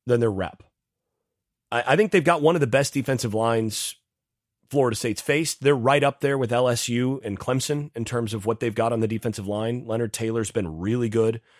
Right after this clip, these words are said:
Their ends are really good. They're gonna give Florida State,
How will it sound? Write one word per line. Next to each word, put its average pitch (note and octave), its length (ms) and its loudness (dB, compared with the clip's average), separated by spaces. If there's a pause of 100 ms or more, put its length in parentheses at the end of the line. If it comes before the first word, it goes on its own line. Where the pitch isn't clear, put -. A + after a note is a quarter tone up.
(240)
Their F2+ 180 -6
ends A2+ 280 2
are A#2 100 4
really A2+ 360 0
good. A2 280 2
They're B2 140 2
gonna E3+ 140 0
give D3 220 0
Florida D#3 280 0
State, A#2 380 -4